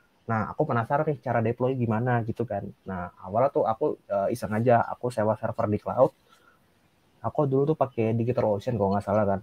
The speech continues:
sewa, karena kan murah, sewa aja. Terus aku install Nginx-nya, install web servernya, install database-nya. Itu kan udah mulai tuh dari hal-hal kecil kan. Oh, dari situ kan kita tahu nih cara instalasi gimana, terus cara setup database tuh gimana, cara setup web server tuh gimana.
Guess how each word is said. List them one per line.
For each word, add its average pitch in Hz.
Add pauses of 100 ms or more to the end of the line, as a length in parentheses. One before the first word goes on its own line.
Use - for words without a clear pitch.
sewa, 95 (180)
karena 113
kan 123
murah, 113 (240)
sewa 95 (100)
aja. 123
Terus -
aku 101
install 107
Nginx-nya, 110
install 113
web 110
servernya, 120 (400)
install 120
database-nya. 117 (960)
Itu 123
kan 165
udah 135
mulai 135
tuh 143
dari 120
hal-hal 113
kecil 131
kan. 117
Oh, 113
dari 113
situ -
kan -
kita -
tahu 113
nih 120
cara 107
instalasi 113
gimana, 123 (120)
terus 131
cara 110
setup 113
database 110
tuh 127
gimana, 107 (400)
cara 107
setup 104
web 104
server 117
tuh 131
gimana. 110